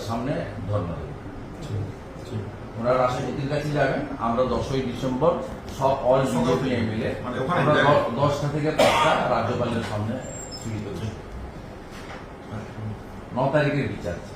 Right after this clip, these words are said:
Speaker 1: ন তারিখের পরের বিচার চাইছেন ওনারা। ওনারা অপরাজিতা বিলটা করেছেন, ন তারিখের পরের বিচার চাইছে, তাতেও আমাদের তো পূর্ণ সমর্থন আছে, আমরা তো ডিভিশন চাইনি,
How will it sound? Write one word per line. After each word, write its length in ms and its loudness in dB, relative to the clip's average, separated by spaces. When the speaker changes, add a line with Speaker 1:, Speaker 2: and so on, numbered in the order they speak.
Speaker 1:
ন 160 -2
তারিখের 360 0
পরের 260 2
বিচার 260 2
চাইছেন 400 0
ওনারা। 340 -4
ওনারা 220 10
অপরাজিতা 540 8
বিলটা 360 4
করেছেন, 520 0
ন 200 2
তারিখের 440 2
পরের 260 4
বিচার 280 6
চাইছে, 380 2
তাতেও 280 6
আমাদের 460 10
তো 60 4
পূর্ণ 400 4
সমর্থন 400 0
আছে, 160 -2
আমরা 220 2
তো 240 2
ডিভিশন 380 4
চাইনি, 340 4